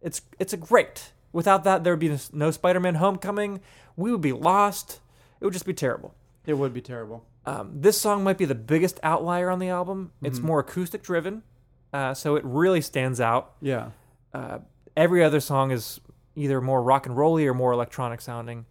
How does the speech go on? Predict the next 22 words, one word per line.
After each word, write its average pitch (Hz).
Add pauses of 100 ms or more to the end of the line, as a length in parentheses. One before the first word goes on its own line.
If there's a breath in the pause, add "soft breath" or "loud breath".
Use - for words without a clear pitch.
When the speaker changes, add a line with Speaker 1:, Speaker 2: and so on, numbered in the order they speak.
(160)
Speaker 1:
Not 143
this 131
one. - (300)
Speaker 2:
Hmm. 123 (380)
Speaker 1:
Um, 135
this 175
song 196 (240)
is 151
what 139
I 131
believe 135 (180)
is 127
about 113
war, 214 (720)
uh, 127
and 131
the, 127 (1400 soft breath)
the 139
destruction 220
and 139
what's 156
left -